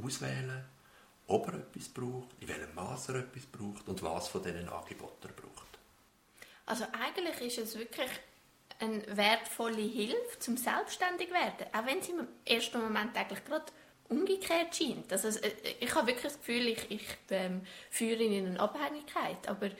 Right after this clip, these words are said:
Speaker 2: es macht Sinn, was du sagst. Es hilft ihm, zum selbstständig einschlafen, sich bis zu einem gewissen Grad von uns Eltern abzulösen. Und das gibt ihm natürlich ganz ein anderes Bild, das stimmt.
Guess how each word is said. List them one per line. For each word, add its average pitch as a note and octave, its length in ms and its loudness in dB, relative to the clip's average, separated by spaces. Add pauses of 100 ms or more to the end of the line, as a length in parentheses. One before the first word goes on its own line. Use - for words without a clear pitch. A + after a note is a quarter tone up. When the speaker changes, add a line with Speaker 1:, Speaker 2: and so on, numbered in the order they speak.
(460)
Speaker 2:
es B3 100 0
macht G#3+ 240 6
Sinn, E4+ 180 4
was E4 140 4
du D4 120 0
sagst. C4 480 4 (760)
Es B3+ 120 2
hilft G#4 520 6
ihm, F4 140 4 (220)
zum A3 340 0
selbstständig D4+ 1400 4
einschlafen, E4 840 0 (100)
sich A3+ 260 -4 (560)
bis - 240 2
zu E4 120 6
einem A#3+ 160 2
gewissen A#3+ 400 4
Grad A3 320 4
von A3 160 0
uns A3+ 260 0
Eltern G#3+ 540 0
abzulösen. - 800 0 (540)
Und B3 140 -2
das - 280 -2 (200)
gibt G#3+ 220 0
ihm G3+ 160 2
natürlich F#3+ 400 0
ganz C4 260 0
ein A#3+ 100 -2
anderes A3+ 340 -4
Bild, - 340 -8
das A#3+ 100 -6
stimmt. F#3 440 -8